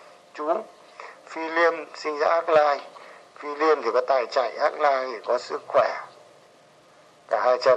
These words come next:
con đều làm tôi cho vũ trụ. Đó là đồng thanh tương ứng, đồng khí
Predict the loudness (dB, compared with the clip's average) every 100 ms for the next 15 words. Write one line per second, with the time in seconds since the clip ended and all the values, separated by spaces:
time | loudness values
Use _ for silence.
0 | 6 2 2 0 0 2 -2 -4 -2 -2
1 | 0 -2 -4 -8 -4 -4 -6 -12 -20 -20
2 | -20 -20 -20 -20 -20 -20 -2 4 4 4
3 | 2 2 4 2 2 -4 -6 -6 -6 -4
4 | -4 -2 -4 -6 -12 -2 -2 -2 -10 -14
5 | -12 -12 -12 -12